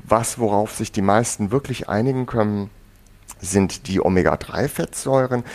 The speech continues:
Das hilft, ist ein Wundermittel für ganz viel, hilft tatsächlich auch der Konzentration,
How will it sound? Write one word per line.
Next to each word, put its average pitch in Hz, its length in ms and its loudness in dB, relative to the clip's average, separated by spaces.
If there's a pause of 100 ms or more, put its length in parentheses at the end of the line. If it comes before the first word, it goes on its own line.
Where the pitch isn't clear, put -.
(180)
Das 92 160 -4
hilft, 104 280 0
ist - 160 -8
ein - 140 -6
Wundermittel 92 480 2
für - 140 -8
ganz - 300 -6
viel, 135 200 -2
hilft 107 280 0
tatsächlich 87 540 -4
auch 87 140 -8
der 76 120 -6
Konzentration, 107 920 -4